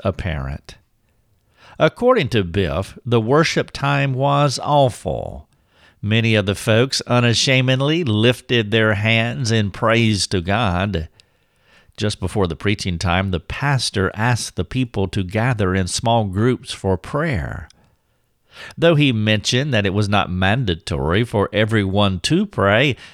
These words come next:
it was all Biff could do to stay in the building.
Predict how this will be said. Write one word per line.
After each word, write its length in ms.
it 180
was 300
all 420
Biff 540
could 360
do 520
to 100
stay 380
in 180
the 80
building. 720